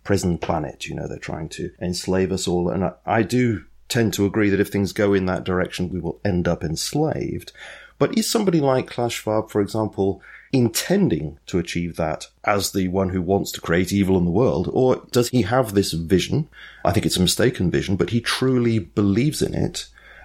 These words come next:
and that his intentions w-, within his own worldview are laudable, if you see what I mean.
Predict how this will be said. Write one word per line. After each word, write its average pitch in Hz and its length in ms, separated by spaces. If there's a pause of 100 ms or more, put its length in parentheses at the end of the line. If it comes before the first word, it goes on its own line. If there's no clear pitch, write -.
and 117 120
that 117 100
his 143 240
intentions 131 640
w-, - 220
within 131 320
his 110 120
own 107 180
worldview 101 480
are 113 120
laudable, 135 800 (240)
if - 80
you 95 80
see 101 100
what 85 140
I 82 60
mean. 92 460